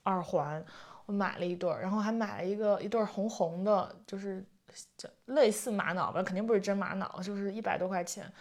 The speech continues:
红红的那种小玛瑙状的耳环、耳钉，想戴出去。嗯，还买了啥？还买了几条裤子，但是试了一下，发现不合适，都退掉了。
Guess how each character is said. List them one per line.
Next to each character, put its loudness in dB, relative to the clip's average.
红 -2
红 -2
的 0
那 -2
种 -2
小 -4
玛 -4
瑙 0
状 -2
的 -4
耳 -4
环、 -12
耳 -8
钉， -10
想 -8
戴 0
出 -12
去。 -14
嗯， -2
还 -2
买 4
了 -2
啥？ -6
还 2
买 8
了 4
几 -2
条 6
裤 6
子， -2
但 6
是 0
试 2
了 4
一 2
下， 4
发 -2
现 2
不 -4
合 -4
适， -4
都 -2
退 -4
掉 -4
了。 -10